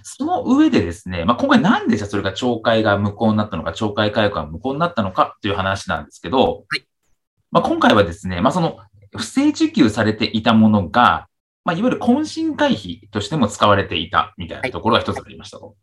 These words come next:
Speaker 2: ええ。
Speaker 1: まあ、その会社と関係ある業務でも使ってたんじゃないのっていうのが一つ。
Speaker 2: うん、うん、うん、うん。
Speaker 1: で、あとですね、まあ、これ、ゆう、ゆうちょの事例なんですけど、
Speaker 2: はい。
Speaker 1: えーと、これ過去にも同様の事例が発生してたと。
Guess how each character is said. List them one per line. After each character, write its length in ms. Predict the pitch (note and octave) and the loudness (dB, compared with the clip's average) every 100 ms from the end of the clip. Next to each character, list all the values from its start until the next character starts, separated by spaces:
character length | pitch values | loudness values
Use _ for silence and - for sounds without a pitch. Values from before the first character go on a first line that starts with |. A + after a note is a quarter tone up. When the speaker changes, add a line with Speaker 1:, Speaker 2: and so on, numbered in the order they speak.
| _ | _
Speaker 2:
え 100 | - | 0
え。 180 | C3+ - _ _ _ _ | 0 0 _ _ _ _
Speaker 1:
ま 100 | E3+ | 4
あ、 20 | |
そ 60 | D#3+ | 4
の 40 | |
会 160 | E3+ G#3 | 4 4
社 140 | B3+ | 4
と 100 | B3+ | -2
関 280 | B3 A#3 B3 | 2 2 2
係 140 | C4+ | 0
あ 60 | D4+ | -2
る 120 | C4 | -2
業 100 | E3 | -2
務 160 | F3+ E3 | -2 -2
で 60 | |
も 80 | F3 | -4
使 140 | - C3 | -4 -6
っ 80 | |
て 120 | - D#3 | -6 0
た 120 | A2 | 0
ん 60 | |
じ 80 | F2 | 0
ゃ 20 | |
な 120 | - F2+ | -8 -8
い 100 | D2+ | -8
の 120 | E2 | -16
っ 60 | - _ _ - | -16 _ _ 0
て 60 | |
い 40 | B3 | 2
う 20 | |
の 80 | - | 2
が 60 | |
一 200 | - A2+ | -2 -6
つ。 140 | G#2 - - _ _ _ | -6 -12 -20 _ _ _
Speaker 2:
う 80 | E3+ | -4
ん、 160 | C3+ _ | -4 _
う 80 | D3+ | -6
ん、 160 | C3 - | -6 -8
う 40 | C3 | -10
ん、 100 | A#2+ | -8
う 40 | B2+ | -10
ん。 140 | A#2+ - _ _ | -10 -14 _ _
Speaker 1:
で、 180 | F#3 - | -8 -2
あ 120 | D4+ | -2
と 120 | F4 | 2
で 80 | A#3+ | 0
す 140 | G#2 G2 | 0 -6
ね、 320 | F#2 D#2+ - | -6 -8 -10
ま 100 | - | -4
あ、 20 | D3 | 0
こ 80 | |
れ、 120 | F3+ - | 2 2
ゆ 240 | F3 B3+ | 4 4
う、 80 | C#4 | 2
ゆ 220 | B3+ D4+ | 2 2
う 20 | |
ち 100 | G#3+ | 2
ょ 120 | - - - | -6 -10 -4
の 400 | G2+ F#2 F#2+ F#2 | -4 -2 -6 -6
事 100 | F2+ | -6
例 120 | F#2+ | -4
な 100 | F2+ | -4
ん 40 | E2+ | -6
で 80 | |
す 100 | D#2 | -10
け 60 | - | -8
ど、 240 | E2+ - - _ | -8 -8 -16 _
Speaker 2:
は 100 | C#3+ | -2
い。 180 | B2+ _ _ _ | -2 _ _ _
Speaker 1:
え 320 | F2+ E2+ E2 | -18 -14 -14
ー 20 | |
と、 400 | - E2 D#2 - - - | -8 -6 -6 -8 -12 -10
こ 80 | - | -4
れ 80 | - | -2
過 160 | - D#4 | 0 0
去 140 | D4+ | 2
に 100 | B3 | 4
も 180 | G#3+ A2 G2 _ _ | 4 2 -4 _ _
同 260 | E3 G3+ B3+ | 2 2 2
様 220 | C4+ C4 | 2 2
の 80 | A#3 | 0
事 120 | G#3+ | 0
例 120 | A3 | -2
が 80 | A#3 | -2
発 240 | - - | -4 -10
生 140 | - B2+ | -6 -6
し 60 | |
て 80 | A2 | -4
た 80 | - | -10
と。 160 | - | -14